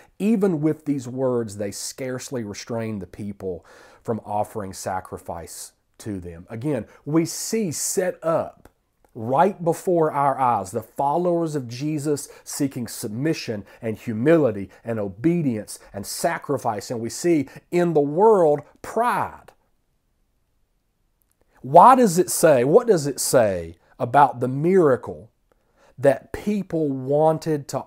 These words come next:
offer sacrifice to Barnabas and Paul?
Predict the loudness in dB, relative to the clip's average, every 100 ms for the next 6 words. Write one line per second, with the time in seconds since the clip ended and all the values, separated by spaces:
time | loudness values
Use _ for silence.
0 | 2 4 4 0 -6 -6 -2 2 2 0
1 | -6 -4 -6 -4 -6 -8 -8 -6 -4 -4
2 | -6 -8 -10 -10 -14 -14 -18 -16 -16 -16
3 | -20